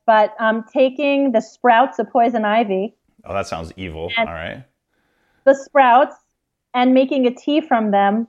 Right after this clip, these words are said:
Speaker 2: Ah.
Speaker 1: when they're really, yeah, yes.
Speaker 2: Uh,
Speaker 1: And, and drinking that tea actually is protective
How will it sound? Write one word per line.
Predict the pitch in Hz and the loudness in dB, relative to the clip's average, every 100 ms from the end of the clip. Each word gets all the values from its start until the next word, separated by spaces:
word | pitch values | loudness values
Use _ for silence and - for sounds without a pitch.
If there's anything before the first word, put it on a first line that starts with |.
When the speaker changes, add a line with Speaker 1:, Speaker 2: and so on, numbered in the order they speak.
| - | -4
Speaker 2:
Ah. | 240 | 0
Speaker 1:
when | 226 233 | 2 6
they're | 233 233 | 6 6
really, | 226 220 - _ _ - _ | 4 4 2 _ _ -20 _
yeah, | 226 233 247 254 - _ _ _ _ _ _ 233 | 2 4 4 0 -10 _ _ _ _ _ _ 0
yes. | 226 220 208 - _ _ _ _ _ _ | 2 4 0 -10 _ _ _ _ _ _
Speaker 2:
Uh, | 117 117 | -6 -4
Speaker 1:
And, | 233 226 226 208 _ _ _ _ _ - | -2 -2 -2 -6 _ _ _ _ _ -6
and | 247 277 | 0 0
drinking | - 277 277 277 254 | 2 0 2 0 2
that | - - - | 2 0 -4
tea | 294 269 262 240 - _ | -2 0 0 -2 -10 _
actually | 233 233 - 277 233 233 - | -2 -2 -2 -4 -2 -2 -4
is | 208 | -8
protective | - 269 - 254 262 233 214 | -8 -8 -2 -4 -2 -2 -2